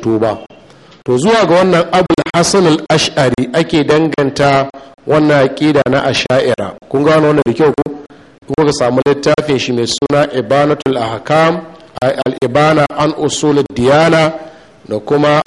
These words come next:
Al-Maqalatul Islamiyyina wa Ikhtilafil Musallina. Duk wannan malami Abul Hasan Al-Ash'ari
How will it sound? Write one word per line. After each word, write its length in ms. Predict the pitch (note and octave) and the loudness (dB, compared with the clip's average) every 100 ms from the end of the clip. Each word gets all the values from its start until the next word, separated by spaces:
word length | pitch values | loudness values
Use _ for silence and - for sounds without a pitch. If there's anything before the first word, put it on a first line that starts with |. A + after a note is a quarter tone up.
| C#3 | -2
Al-Maqalatul 880 | B2 B2 A#2+ C3 B2+ D3+ D#3 D3 D3 | -2 -4 -2 -2 2 2 0 -2 -4
Islamiyyina 960 | - C3 C3 B2+ B2+ B2 D#3+ D3+ C#3+ C#3 | -6 -2 0 0 -2 0 2 2 2 2
wa 160 | C3 D#3 | 2 2
Ikhtilafil 580 | - C#3+ C#3+ C#3+ D3 C3 | 0 -2 0 0 -2 -4
Musallina. 840 | A#2+ - B2 C3 D3+ D#3+ D#3 D3 - - - - A#2+ | -4 -2 -2 0 0 2 2 0 -6 -18 -20 -18 -2
Duk 180 | D3+ | 2
wannan 240 | E3 E3+ C#3+ | 2 2 2
malami 480 | C#3+ D3 C#3 C3+ C#3+ | 2 2 2 0 0
Abul 280 | D3 D3+ | 0 0
Hasan 440 | C3 C#3+ - C#3+ C3+ | -2 -4 -2 -2 0
Al-Ash'ari 580 | D3+ D#3 D3 C3+ C3+ | -2 0 0 2 0